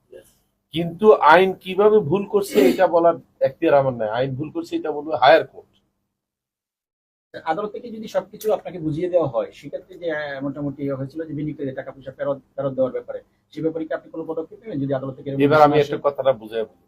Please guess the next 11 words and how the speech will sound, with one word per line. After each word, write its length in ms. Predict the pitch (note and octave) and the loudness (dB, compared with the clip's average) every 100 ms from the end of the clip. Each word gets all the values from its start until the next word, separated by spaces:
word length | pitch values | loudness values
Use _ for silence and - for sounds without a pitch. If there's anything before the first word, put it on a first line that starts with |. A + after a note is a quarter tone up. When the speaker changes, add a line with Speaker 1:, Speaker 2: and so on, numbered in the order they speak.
| - | -6
Speaker 2:
আমাদের 360 | A#2+ C#3+ F#3 | -2 -2 -4
বিনিয়োগকারী 600 | E3+ D3+ D#3 D#3 - D3+ D3+ | -4 -4 -4 -4 0 2 2
আগে 180 | C#3+ | 0
বুঝতে 320 | C#3+ C3 - D3 | -2 -8 -6 -8
হবে 140 | D3+ D3+ | -6 -6
কতজন। 680 | C3 A2 _ _ _ _ _ | -6 -8 _ _ _ _ _
Speaker 1:
স্যার। 180 | _ - _ _ _ _ _ _ | _ -20 _ _ _ _ _ _
Speaker 2:
আমাদের 360 | A2+ C3 D3 F3+ F3+ | -4 -2 0 0 2
পঁয়তাল্লিশ 540 | D3+ C#3+ E3 E3 - | 0 2 -2 -4 -6
লক্ষ 180 | F3 F3 | -6 -6
ডিস্ট্রিবিউটর, 600 | D3 C#3 - C3+ C#3 E3 | -10 -12 -14 -12 -10 -10